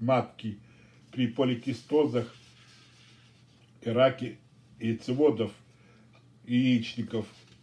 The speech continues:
В этих случаях очень полезны женщинам спринцевание влагалища тёплым отваром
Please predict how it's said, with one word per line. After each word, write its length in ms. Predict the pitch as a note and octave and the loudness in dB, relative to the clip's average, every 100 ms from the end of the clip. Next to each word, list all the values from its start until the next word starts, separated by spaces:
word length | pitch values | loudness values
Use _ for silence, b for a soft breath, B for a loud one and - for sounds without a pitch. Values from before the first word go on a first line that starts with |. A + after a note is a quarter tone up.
| - | -4
В 20 | |
этих 340 | C#3 C3+ B2+ | -2 -2 -4
случаях 400 | - D3+ D3+ B2 - | 0 0 2 -2 -4
очень 340 | C3 A#2 A#2+ G#2 | -6 -2 -2 0
полезны 500 | B2 C#3+ A#2 B2+ A2 | 2 2 2 0 -2
женщинам 640 | B2+ C3 - B2 A#2 A2 B B B B | -2 -4 -6 -4 -4 -6 B B B B
спринцевание 1040 | - - A#2+ A#2 - B2+ C3+ C3 A#2+ A2+ G2+ A2+ | -20 -8 -4 -2 0 2 2 2 0 -2 -6 -6
влагалища 800 | C3 B2 C#3+ D3 B2+ - B2+ - | -2 2 2 2 0 -4 -8 -4
тёплым 360 | C#3+ A2+ B2 A#2+ | -4 -2 -2 -2
отваром 540 | A#2 A#2+ C#3+ C#3+ C3+ | -2 -2 0 0 -2